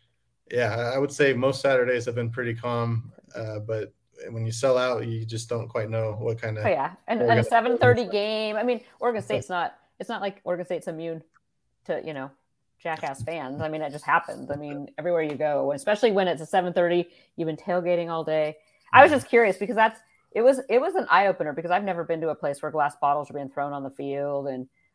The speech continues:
Speaker 2: um, I actually was sitting right behind, um, Dennis Erickson was the coach. So Erickson's family was right in front of us, and right across the aisle was Fresno fans. And thank goodness they didn't know that we were all Oregon State fans there because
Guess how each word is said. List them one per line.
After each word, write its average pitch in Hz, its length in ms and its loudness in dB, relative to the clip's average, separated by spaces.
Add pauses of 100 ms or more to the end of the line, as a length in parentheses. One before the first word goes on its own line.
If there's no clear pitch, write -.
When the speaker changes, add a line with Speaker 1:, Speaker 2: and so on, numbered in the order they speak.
(160)
Speaker 2:
um, 147 380 -6 (180)
I 180 160 4
actually 175 300 2
was 160 120 -10
sitting 170 200 -4
right 156 180 0
behind, 160 420 -4 (300)
um, 147 180 -4 (240)
Dennis 175 260 -2
Erickson 156 260 -2
was 147 100 -6
the - 60 -18
coach. 156 300 0
So 165 120 -2
Erickson's 165 400 0
family 156 280 -4
was 143 100 -8
right 139 100 -2
in 135 60 -8
front 147 160 -4
of 139 60 -4
us, 143 140 -8
and 185 100 -10 (680)
right 175 120 8
across 165 300 2
the - 120 -4
aisle 160 260 6
was 135 140 0
Fresno 160 320 0
fans. 139 260 -8
And 147 100 -10
thank 175 220 -6
goodness 147 260 -4
they 147 80 -4
didn't 139 240 -6
know 135 400 -4 (140)
that - 120 -10
we 143 100 -6
were 139 120 -4
all 131 260 -4
Oregon 139 280 -6
State 135 320 -6 (160)
fans 131 280 -8
there 127 200 -6
because 127 520 -10